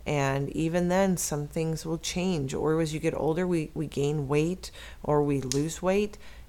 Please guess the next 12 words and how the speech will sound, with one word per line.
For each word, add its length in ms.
and 260
that 240
makes 280
a 40
difference." 540
I 60
mean, 160
there's 200
a 60
lot 360
of 80
factors. 680